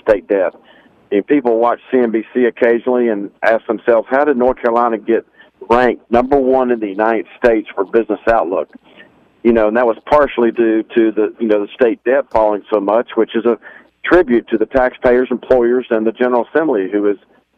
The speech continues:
balanced this budget and lived within its means. Secondly, we've been able to cut about seven hundred million dollars in Wall Street fees out of our pension plan, because every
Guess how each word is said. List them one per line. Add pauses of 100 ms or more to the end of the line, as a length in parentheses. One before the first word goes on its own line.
(120)
balanced
this
budget
and
lived
within
its
means. (800)
Secondly,
we've
been
able
to
cut
about (100)
seven
hundred
million
dollars
in
Wall
Street (100)
fees (500)
out
of
our
pension
plan,
because (140)
every